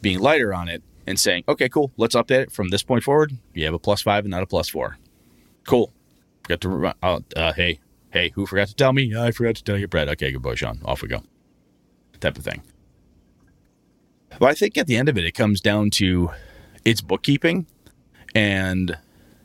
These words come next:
keeping track of notes and stuff is not always a game master's forte, or even a player's forte. We all bemoan this, and we all have a thousand different things that we think, we, "Oh, you know, this time, this time,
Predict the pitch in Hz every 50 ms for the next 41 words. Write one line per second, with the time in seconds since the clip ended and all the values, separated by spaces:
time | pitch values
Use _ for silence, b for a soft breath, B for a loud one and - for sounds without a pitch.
0 | b b b _ _ _ _ _ _ _ _ _ _ _ _ _ _ _ _ _
1 | _ _ _ _ - 143 139 160 143 131 - - 131 117 113 - 107 95 90 90
2 | 101 117 117 - 104 90 - - 92 85 - 87 85 90 95 107 123 143 139 80
3 | 95 104 107 104 101 95 95 92 87 87 - - - - - - 82 71 90 90
4 | 90 92 90 90 87 - - 80 - - - 92 92 - - 76 85 135 147 123
5 | 76 - - - 107 123 110 78 69 - - 71 62 58 - - 52 50 - -
6 | _ _ _ _ _ _ _ _ _ _ _ _ _ _ - 92 98 107 107 104
7 | 95 90 95 98 95 87 82 82 80 - - 85 82 82 90 95 92 90 85 85
8 | 82 78 80 78 - 90 87 95 92 87 90 87 85 - 85 78 90 87 85 -
9 | 90 78 78 - - 98 92 - - - - 139 165 156 143 156 147 107 104 170
10 | 190 - - - 170 180 180 175 160 123 - 202 196 - - - 156 147 135 123
11 | 110 98 92 82